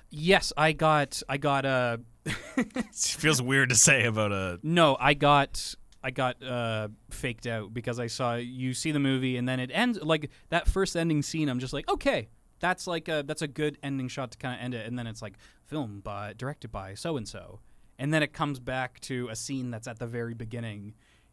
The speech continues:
Speaker 1: And <laughs> I had to, like, put two and two together. I'm like, "Oh, yeah, that did happen. Hold on, let's see this." And then, uh, and then the main actor kinda shows up and they show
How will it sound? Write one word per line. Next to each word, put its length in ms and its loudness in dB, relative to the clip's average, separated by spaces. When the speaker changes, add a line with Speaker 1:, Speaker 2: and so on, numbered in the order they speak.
Speaker 1:
And 200 -2
<laughs> 60 -8
I 40 2
had 120 -2
to, 120 2
like, 200 -2
put 220 -2
two 160 0
and 120 0
two 140 -4
together. 320 -4
I'm 80 -4
like, 180 -4
"Oh, 300 2
yeah, 300 2
that 200 0
did 180 2
happen. 400 0
Hold 240 -2
on, 200 2
let's 160 -2
see 160 -2
this." 360 -6
And 200 -2
then, 240 0
uh, 520 2
and 140 -4
then 220 -2
the 80 -4
main 280 -6
actor 460 -12
kinda 220 -12
shows 300 -12
up 180 -14
and 160 -14
they 160 -16
show 500 -12